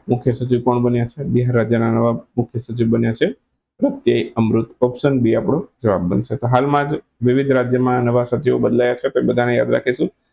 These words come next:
ખાસ ગુજરાતને યાદ રાખીશું, પંકજ જોશી નવા બન્યા છે, આ જાન્યુઆરી બે હજાર પચીસમાં જ નિયુક્ત થયા છે, તો આ અહીં સ્ટાર આપું છું.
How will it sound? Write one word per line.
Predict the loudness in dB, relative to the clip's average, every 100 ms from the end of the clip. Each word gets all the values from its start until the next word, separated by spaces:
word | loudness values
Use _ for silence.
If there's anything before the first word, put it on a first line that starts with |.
| _ -2
ખાસ | 0 0
ગુજરાતને | 2 0 0 0
યાદ | 2
રાખીશું, | 0 -2 -2 -2 -2
પંકજ | 0 0 -2
જોશી | -4 -2 0
નવા | 0 0
બન્યા | 0 -2
છે, | -2 -4
આ | 0 -2 -2 _ _ _ _ -4
જાન્યુઆરી | 0 2 0 2
બે | 0
હજાર | 0 -2
પચીસમાં | -2 -2 -2 0 0
જ | 0
નિયુક્ત | -2 -2
થયા | -4
છે, | -2
તો | 0
આ | 0 0
અહીં | -4 -4 -2 -2 -6 _ _ _ _ _
સ્ટાર | 0 0
આપું | 0 -2
છું. | -4 -8